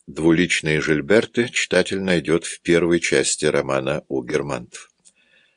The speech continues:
Примерно половину действий своих героев, если упомянуты родители,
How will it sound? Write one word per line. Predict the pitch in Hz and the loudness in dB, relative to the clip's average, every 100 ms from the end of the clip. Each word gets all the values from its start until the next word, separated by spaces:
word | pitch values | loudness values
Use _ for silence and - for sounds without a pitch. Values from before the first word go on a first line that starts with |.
| _ _ _ - | _ _ _ -2
Примерно | 165 175 196 98 | 2 2 2 0
половину | - 101 104 113 95 78 | 2 4 6 4 2 0
действий | 80 71 - 69 | 0 0 -4 -6
своих | - 67 67 62 | -4 0 0 0
героев, | - 71 92 123 82 - | -2 2 4 4 2 -2
если | 67 - 67 65 - | -4 -2 -2 -2 -2
упомянуты | - - 73 76 67 65 - | -4 -2 0 2 0 -4 -2
родители, | 65 73 71 - - 60 | 0 0 -2 -6 -8 -8